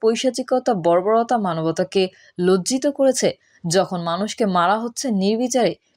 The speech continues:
ঠিক সেই সময় ইসরায়েলের পক্ষ থেকে ডক্টর ইউনুসকে কেন Tree of Peace পুরস্কার দেওয়া হলো? ইসরায়েলের ভাস্কর হেদবা স্যার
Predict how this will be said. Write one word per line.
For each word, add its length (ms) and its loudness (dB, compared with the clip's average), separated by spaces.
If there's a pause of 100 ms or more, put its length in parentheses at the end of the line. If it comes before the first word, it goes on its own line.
ঠিক 160 2
সেই 240 0
সময় 380 -4
ইসরায়েলের 440 0
পক্ষ 200 0 (160)
থেকে 140 -2 (140)
ডক্টর 280 -2
ইউনুসকে 360 -2 (180)
কেন 200 -2 (220)
Tree 260 0
of 160 -2
Peace 240 -4
পুরস্কার 360 -2 (120)
দেওয়া 200 0
হলো? 140 2 (380)
ইসরায়েলের 520 2 (100)
ভাস্কর 540 0
হেদবা 280 2
স্যার 220 2